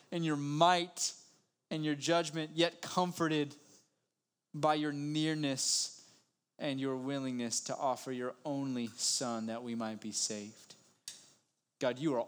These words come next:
all those things, and we worship all those things, and we long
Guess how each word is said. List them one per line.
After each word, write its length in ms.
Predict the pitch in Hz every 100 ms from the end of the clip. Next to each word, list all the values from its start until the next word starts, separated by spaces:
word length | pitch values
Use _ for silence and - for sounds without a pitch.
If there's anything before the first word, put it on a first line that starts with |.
| -
all 280 | 165 156 151
those 280 | 131 127 -
things, 240 | 131 123
and 80 | 139
we 100 | 185
worship 580 | 151 143 185 185 - 170
all 240 | - 160 160
those 240 | 156 143
things, 260 | 165 147 151
and 80 | 160
we 120 | 196
long 580 | 180 180 190 196 196